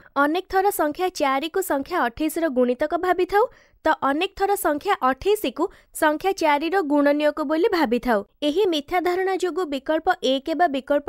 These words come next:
ଦୁଇ ଉତ୍ତର ଦିଆଯାଏ, ଯାହା ଭୁଲ ଉତ୍ତର ଅଟେ। ସଠିକ୍ ଧାରଣା ହେଉଛି, ଗୁଣନୀୟକଗୁଡ଼ିକର ଗୁଣନର ପରିଣାମ ଗୁଣିତକ ହେଇଥାଏ। ଅର୍ଥାତ୍, ଯଦି ଚାରି ଗୁଣନ ସାତ ସମାନ ଅଠେଇଶ ଲେଖିବା, ତେବେ ଏହାର ଅର୍ଥ ଚାରି ଓ ସାତ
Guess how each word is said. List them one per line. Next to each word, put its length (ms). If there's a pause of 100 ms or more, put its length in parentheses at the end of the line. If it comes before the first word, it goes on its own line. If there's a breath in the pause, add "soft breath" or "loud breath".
ଦୁଇ 340
ଉତ୍ତର 340
ଦିଆଯାଏ, 440 (260 soft breath)
ଯାହା 340
ଭୁଲ 320
ଉତ୍ତର 320
ଅଟେ। 260 (560)
ସଠିକ୍ 440
ଧାରଣା 320
ହେଉଛି, 360 (200)
ଗୁଣନୀୟକଗୁଡ଼ିକର 1120
ଗୁଣନର 520 (120)
ପରିଣାମ 460 (140)
ଗୁଣିତକ 520
ହେଇଥାଏ। 420 (200 soft breath)
ଅର୍ଥାତ୍, 380
ଯଦି 400
ଚାରି 420
ଗୁଣନ 380
ସାତ 460
ସମାନ 380
ଅଠେଇଶ 440
ଲେଖିବା, 420 (220 loud breath)
ତେବେ 300
ଏହାର 300
ଅର୍ଥ 280 (240)
ଚାରି 480
ଓ 80
ସାତ 340